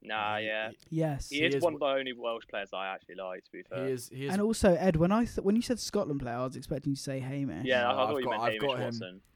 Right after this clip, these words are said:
Speaker 2: I've got him highlighted, so I've got a couple of players written down underneath that I think will definitely travel, and especially the ones in bold. So I've got Watson
Speaker 3: Okay.
Speaker 2: highlighted. Uh, we haven't talked about Underhill yet either.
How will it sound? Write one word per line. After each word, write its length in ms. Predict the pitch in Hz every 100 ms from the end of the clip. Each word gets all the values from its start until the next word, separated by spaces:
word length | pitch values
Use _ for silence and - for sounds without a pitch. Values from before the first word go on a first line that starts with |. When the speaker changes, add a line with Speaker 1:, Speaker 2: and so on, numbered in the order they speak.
| _ -
Speaker 2:
I've 80 | -
got 100 | 143
him 140 | 131
highlighted, 460 | 127 127 120 113 101
so 120 | 113
I've 60 |
got 120 | 113 127
a 60 |
couple 200 | 131 127
of 80 | 113
players 280 | 120 110 107
written 180 | 104 104
down 260 | 107 104 98
underneath 580 | 101 101 98 90 95 _ _ _
that 80 | 104
I 60 | 101
think 160 | 110
will 100 | 110
definitely 320 | 101 101 107
travel, 360 | 98 113 95 90
and 80 | 90
especially 380 | 98 - 104 107
the 40 |
ones 180 | 104 101
in 100 | 98
bold. 520 | 95 101 90 76 87 - _ _
So 140 | - 104
I've 120 | 101
got 280 | 117 107 -
Watson 440 | 104 98 - 98 98
Speaker 3:
Okay. 80 |
Speaker 2:
highlighted. 540 | 98 95 92 - 92 90 - _
Uh, 120 | 104
we 160 | 104 113
haven't 280 | 123 135 113
talked 180 | 135 127
about 140 | 107
Underhill 440 | - 127 117 110 95
yet 180 | 82 67
either. 340 | 110 90 85